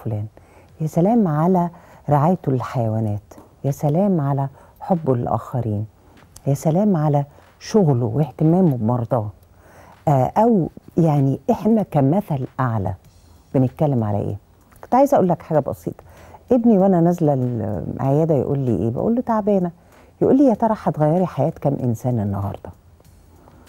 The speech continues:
فإزاي إن إحنا زرعنا ده؟ بنتكلم في إيه على ترابيزة السفرة؟ هل أنا أم ناقدة ولا أم بعرف أطلع مميزات ولادي زي ما بعرف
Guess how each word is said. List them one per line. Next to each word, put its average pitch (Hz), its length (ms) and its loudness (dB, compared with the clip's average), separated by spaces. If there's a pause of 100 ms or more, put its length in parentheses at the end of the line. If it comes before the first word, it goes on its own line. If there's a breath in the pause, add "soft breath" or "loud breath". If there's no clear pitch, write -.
(520 soft breath)
فإزاي 151 1200 2
إن 208 200 4
إحنا 208 320 0
زرعنا 151 540 2
ده؟ 123 200 0
بنتكلم 220 600 0
في - 180 -4
إيه 165 120 2
على 143 160 -2
ترابيزة 127 440 -8
السفرة؟ 156 460 -6 (540 loud breath)
هل 262 340 2 (100)
أنا 170 260 2 (300)
أم 196 280 4
ناقدة 147 600 0 (540 soft breath)
ولا 156 300 0 (100)
أم 277 260 4
بعرف 202 480 0 (100)
أطلع 214 520 2
مميزات 151 720 0
ولادي 185 380 2 (440 soft breath)
زي 180 220 2
ما 196 160 2
بعرف 185 420 0